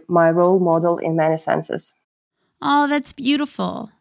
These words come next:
Speaker 2: And what would you say is the best piece of advice that you've gotten throughout your career? What's really stuck with you?
Speaker 1: I wouldn't say, uh, like, it's a piece of advice, but it's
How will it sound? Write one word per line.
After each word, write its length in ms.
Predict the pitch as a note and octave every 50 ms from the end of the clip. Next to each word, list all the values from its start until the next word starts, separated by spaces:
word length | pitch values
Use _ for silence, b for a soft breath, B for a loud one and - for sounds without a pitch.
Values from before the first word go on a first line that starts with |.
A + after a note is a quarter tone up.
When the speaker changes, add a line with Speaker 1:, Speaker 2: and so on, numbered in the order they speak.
| _ _ _ -
Speaker 2:
And 180 | A#3 B3+ C4+
what 120 | C#4+ D#4+ D#4+
would 160 | - D#4 -
you 80 | F#4
say 240 | - - D4 C4+ C#4+
is 100 | C#4 B3+
the 80 | B3 A3+
best 320 | G#3 G#3+ G#3+ A3 - -
piece 240 | - A#3+ A3 G#3 -
of 120 | G#3+ G3
advice 500 | G3+ F#3+ F3+ F3 F3+ E3 D#3+ D#3+ D#3 -
that 120 | - - E3
you've 240 | - F#3 F#3+ F#3 F3+
gotten 380 | F#3 F3+ F3 F3 F3+ F3 F3+
throughout 320 | E3+ - F#3 F3+ F3 D#3 A2+
your 140 | F3+ E3+
career? 360 | E3+ - - F3+ D#3+ D#3 D#3 F3
What's 220 | G3 G3+ G3+ -
really 180 | A3 A3+ A3 G#3+
stuck 300 | - - G3 F3+ - F#3+
with 180 | F#3 F3+ -
you? 240 | - C#3+ D3 F3+ F#3+ - _ _ _ _ _ _ _ _ _ _ _ _ _ _ -
Speaker 1:
I 120 | - F#3 F#3
wouldn't 300 | G3 A3 B3 D4 D4 -
say, 440 | - - B3+ A#3 A#3 A#3 A#3 G#3+ -
uh, 260 | - G3+ G3+ G3+ - - -
like, 300 | F3+ F#3 F3+ F#3 - - -
it's 220 | G3 F#3 F#3 -
a 60 | F#3+ F3+
piece 360 | _ - A#3 A3 A3 G#3+ -
of 120 | F3 F3+
advice, 640 | F3+ E3+ E3 F3 F#3+ G3+ G#3+ A3+ A#3+ C4+ - - - _ B B B B B B B
but 320 | - F3 F3+ B2+ - - - -
it's 380 | - - F#3+ F#3 F#3+ - -